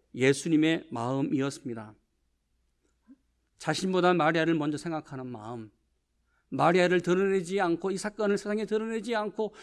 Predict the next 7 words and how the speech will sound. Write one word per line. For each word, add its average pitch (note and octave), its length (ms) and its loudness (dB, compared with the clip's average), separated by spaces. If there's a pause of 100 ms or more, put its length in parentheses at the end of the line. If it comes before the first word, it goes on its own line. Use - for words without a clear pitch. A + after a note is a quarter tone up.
(120)
조용히 F3 640 4
끊으려고 C#4 600 2
하는 A#3 440 -2
마음, E3 580 6 (1400)
궁일이 B3+ 460 12
여기는 A#3 300 12
마음, G3 500 10